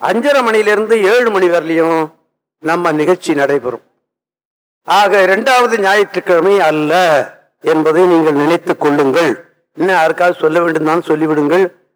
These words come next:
தமிழ் வருஷ பிறப்பன்னைக்கு மாலையில அஞ்சரையிலிருந்து தே-, ஏழு மணி வரலையும் தேவாரம் பாடுவேன். இப்படி எல்லாம் பொருள் சொல்வேனா இல்ல பொதுவா பாடிவிடுவேனா என்பது அப்ப இருக்கிற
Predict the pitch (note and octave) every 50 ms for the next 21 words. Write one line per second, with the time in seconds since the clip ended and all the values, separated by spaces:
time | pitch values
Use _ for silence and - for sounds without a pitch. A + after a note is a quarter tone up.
0 | _ _ - G3+ F#3+ G3 A3+ C4 C#4 C4 A#3 A3 F#3 - G#3 F#3 - - D#3+ D#3+
1 | - - D3+ D3 D3 C#3+ C#3 C#3 - F#3+ A#3+ D4 E4+ - _ _ _ _ _ _
2 | _ - C3+ D3+ E3 F#3 G3+ G#3 G3+ G3 F3+ E3+ D#3+ F#3+ A#3+ C#4+ D#4+ - - -
3 | _ _ _ - C#3+ F3+ G#3 A#3 A#3+ C4 C4 A#3+ A3+ G#3+ G3+ G3 F#3+ F#3+ G#3 A3+
4 | B3+ A#3 - F#3+ F#3 F#3 F#3 D#3+ D#3 E3 F#3+ G#3 G3+ F#3+ F3+ E3+ F3 G3+ G3 F#3
5 | E3 D#3 D#3 E3+ G#3+ A#3 G3+ D#3 A2+ - - _ _ _ _ _ _ - F3+ F3+
6 | F#3 F#3+ F#3+ F#3 F3+ F3 E3 E3 F3+ G3 F#3+ F#3+ G3 - _ _ _ _ _ -
7 | D3+ D#3+ D#3+ D3+ D3+ C#3+ D#3+ D#3 D3+ - - _ _ - C#3 C#3+ C3+ C#3+ D3+ D3+
8 | D#3+ F#3 G3+ F#3+ - - E3 F#3 G#3+ A3+ F#3+ - G3 F#3 F#3 F3+ F3+ F3 E3 F3+
9 | G3+ A3+ A3+ G#3+ G3+ G3 G3+ G#3 G3 F#3+ - _ _ _ _ _ - - F#3+ F#3+
10 | G#3 G#3 G#3 G3+ G3 - - E3+ F3+ F3+ F3+ F3 F3 E3+ E3 E3 E3 D#3+ F3 F3
11 | F3 E3 D#3 D#3 D#3 E3 E3+ G3 G#3 F3 D#3+ - - - F3+ F3 D#3+ E3 - G#3+
12 | G3